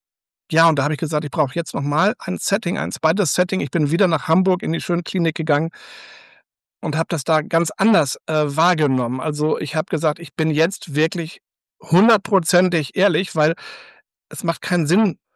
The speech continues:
dass ich mich da verstelle, weil es geht um mich und um keinen anderen.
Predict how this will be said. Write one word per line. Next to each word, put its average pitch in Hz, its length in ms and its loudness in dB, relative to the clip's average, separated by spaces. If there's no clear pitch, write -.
dass 151 160 0
ich 147 120 -2
mich 151 140 -2
da 156 140 0
verstelle, 156 640 0
weil 147 300 2
es - 220 -4
geht 165 140 -2
um 151 140 2
mich 196 280 2
und 156 260 -4
um 147 180 -4
keinen 160 300 -2
anderen. 156 500 0